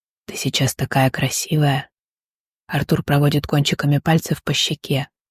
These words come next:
ласкает шею. Спускается ниже, к груди. И я опять откликаюсь на эти ласки. "Как думаешь, Машуня обрадуется братику или сестричке?" В голове туман и лень,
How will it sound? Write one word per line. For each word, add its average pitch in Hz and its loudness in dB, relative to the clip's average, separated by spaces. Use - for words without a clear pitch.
ласкает 143 0
шею. 131 0
Спускается - 0
ниже, 139 4
к 147 -2
груди. 139 0
И 147 -2
я 143 4
опять 147 -2
откликаюсь 143 0
на 135 2
эти 139 -2
ласки. 135 -2
"Как 180 2
думаешь, 131 -2
Машуня 165 2
обрадуется 170 2
братику 147 0
или 143 0
сестричке?" - -4
В 185 -2
голове 151 0
туман 165 0
и 165 -2
лень, 143 0